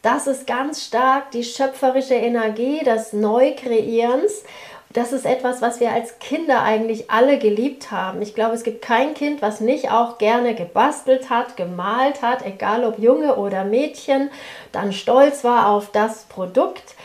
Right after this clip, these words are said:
und auf das Gebaute. Mein Sohn unendlich stolz auf seine gebauten Lego-Sachen, die, die er auch ganz frei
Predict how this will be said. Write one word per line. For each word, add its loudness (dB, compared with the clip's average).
und 4
auf -2
das -4
Gebaute. 2
Mein 2
Sohn 4
unendlich 2
stolz 4
auf 0
seine -2
gebauten 0
Lego-Sachen, 2
die, 0
die -2
er 4
auch 0
ganz -4
frei 4